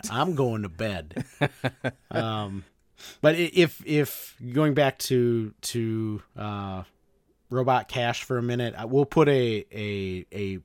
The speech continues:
Speaker 1: picture on the website of, of their transaction system, 'cause it, they do have kind of a nice flow chart that shows you how their, their model works.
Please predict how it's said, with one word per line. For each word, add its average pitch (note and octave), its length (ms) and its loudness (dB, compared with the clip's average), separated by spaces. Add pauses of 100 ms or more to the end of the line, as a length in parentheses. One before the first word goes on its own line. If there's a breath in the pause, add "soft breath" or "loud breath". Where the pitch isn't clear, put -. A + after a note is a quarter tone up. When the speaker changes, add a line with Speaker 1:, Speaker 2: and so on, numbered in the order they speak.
Speaker 1:
picture G#2 540 -4
on G2+ 160 -8
the G2+ 80 -8
website G2 720 -8
of, F#2 440 -10 (340 soft breath)
of F#2+ 300 -10
their G2 180 -6
transaction G2+ 640 -6
system, A#2 460 -6
'cause G#2 180 -8
it, G2+ 140 -10
they A2+ 140 -4
do B2 120 2
have A#2+ 140 0
kind A2 180 -6
of G2 60 -6
a G2 60 -6
nice F#2 240 -8
flow G2 320 -8
chart E2+ 360 -10
that E2 120 -16
shows F2 340 -12
you E2+ 80 -10
how E2 180 -8
their, D#2+ 400 -10
their D#2+ 160 -12
model D2+ 380 -12
works. - 600 -14